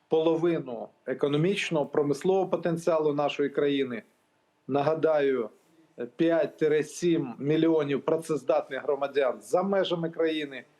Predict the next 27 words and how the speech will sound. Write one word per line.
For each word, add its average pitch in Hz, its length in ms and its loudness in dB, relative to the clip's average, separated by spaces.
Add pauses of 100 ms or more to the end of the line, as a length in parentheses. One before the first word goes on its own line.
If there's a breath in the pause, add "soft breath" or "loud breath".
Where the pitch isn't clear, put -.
(440 soft breath)
І 143 80 0
в - 80 -2
таких 196 340 2
умовах 185 420 2
говорити, 170 440 2
що 151 200 -4
ми 175 120 0
могли 165 320 2
прийняти 165 500 -2
бюджет 147 560 0 (560)
потужний, 151 760 0 (360)
який 131 200 0
був 165 160 4
би 170 160 2
спрямований 165 640 0
на, 151 300 0
саме 160 320 -2
на 147 160 0
розвиток 165 540 -2
країни, 135 360 -2
мабуть, 160 280 -2 (460)
ну, 151 100 -2
це 180 160 -2
було 160 240 2
б - 120 -16
точно 175 400 -2
перебільшення. 131 680 -4